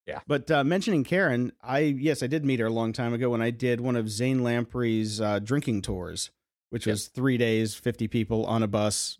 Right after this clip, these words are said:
Speaker 2: going to different restaurants and not remembering about two-thirds of it. <laughs> But we have the photos. It was a blast. Uh, at the barbecue this weekend, you brought out some of Zane's monkey rum, which we talked about on the show, because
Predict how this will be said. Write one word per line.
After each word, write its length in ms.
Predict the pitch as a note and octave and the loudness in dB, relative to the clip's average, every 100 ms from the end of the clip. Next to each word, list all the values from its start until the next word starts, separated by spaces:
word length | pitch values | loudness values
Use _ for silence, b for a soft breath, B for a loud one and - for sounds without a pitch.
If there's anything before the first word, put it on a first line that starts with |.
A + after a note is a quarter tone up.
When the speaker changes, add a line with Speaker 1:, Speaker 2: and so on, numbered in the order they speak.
| - | -4
Speaker 2:
going 260 | G#2 G#2 | 0 0
to 80 | G#2 | 0
different 300 | G2+ G2 G2 | -2 -4 -4
restaurants 580 | G#2 G#2 - G#2+ G2+ G2+ - | -2 -2 -2 -2 -2 -4 -6
and 220 | A2 A2 | -2 0
not 180 | A2+ G#2+ | 0 0
remembering 600 | A2+ G#2+ G#2+ G#2 G#2 G#2 | -2 0 0 0 -2 -2
about 320 | G2+ F#2+ F#2+ | -2 -4 -4
two-thirds 480 | - G2+ C3+ C3+ A2 | -6 -4 0 0 0
of 140 | G2 F#2+ | -4 -4
it. 240 | F#2+ - | -8 -14
<laughs> 60 | _ _ _ _ _ | _ _ _ _ _
But 220 | - D3+ - B B B | 0 0 -2 B B B
we 120 | D3+ | 2
have 160 | E3+ F3 | 2 0
the 60 | |
photos. 420 | D#3 C3+ B2 A#2+ - - | 0 2 2 0 -2 -16
It 100 | F#2 | -8
was 140 | G#2 | -8
a 60 | G2+ | -4
blast. 500 | G2+ G2+ F#2 F#2 - _ _ _ - | -4 -4 -4 -8 -12 _ _ _ -6
Uh, 140 | C3+ - | -4 -2
at 140 | D3 | 0
the 120 | C#3+ | 0
barbecue 480 | B2+ G3 A#3+ E3 C3+ | 2 0 0 -2 -2
this 160 | A#2 A2 | -2 -4
weekend, 320 | A#2 C#3 C3 | -4 -2 -2
you 80 | D#3+ | -2
brought 240 | C#3+ D3 | -2 0
out 160 | D3 C#3+ | 0 0
some 180 | D3+ D3 | 0 0
of 220 | C#3 - - | 0 -4 -12
Zane's 440 | G#2+ B2+ D3 C#3+ - | -2 0 2 -2 -2
monkey 420 | B2+ D#3 - E3 | 0 0 0 -2
rum, 320 | A#2+ A2 D3 | 0 0 0
which 160 | D#3 C#3+ | -2 -2
we 80 | E3 | 0
talked 260 | C#3+ C#3 | 0 0
about 200 | B2+ A#2 | 0 0
on 120 | A2 | 2
the 60 | G#2+ | -2
show, 280 | - G2+ A#2 | -2 -2 0
because 440 | D#3 C#3 C#3+ C#3 | -2 0 0 0